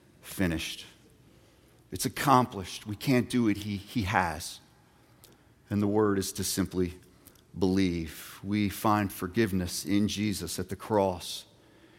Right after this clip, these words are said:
And we find that provision of righteousness which we lack at the cross. And none of us have deserved it. That's the point. And he simply beckons us to come and to believe. As we consider his trial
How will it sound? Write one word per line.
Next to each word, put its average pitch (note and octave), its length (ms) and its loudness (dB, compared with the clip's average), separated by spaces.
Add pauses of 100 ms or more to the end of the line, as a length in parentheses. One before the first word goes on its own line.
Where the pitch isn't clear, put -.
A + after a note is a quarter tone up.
(200)
And F#2+ 120 2
we A2 120 4
find A2+ 380 4
that G#2 180 -2
provision G2+ 760 0
of F#2+ 420 -2 (360)
righteousness G2+ 880 0
which G#2 260 -4
we G2+ 80 0
lack F#2+ 460 0
at G2 220 0
the - 60 -12
cross. A2 880 0 (760)
And G2+ 280 4
none A2+ 160 4
of G#2+ 80 2
us A2+ 140 2
have G2 140 2
deserved G#2 420 4
it. G2 120 -4
That's G2 220 0
the G2 80 -2
point. F#2 400 -2 (500)
And G2+ 120 4
he G2 60 4
simply G#2+ 360 0
beckons F2+ 480 0
us F2+ 140 -4
to F#2 100 -8
come F#2 440 -2
and E2 120 -4
to - 100 -10
believe. E2 580 -4
As F2+ 180 -6
we F2+ 220 -4 (280)
consider A#2+ 500 4
his G2+ 220 -2
trial G2+ 600 2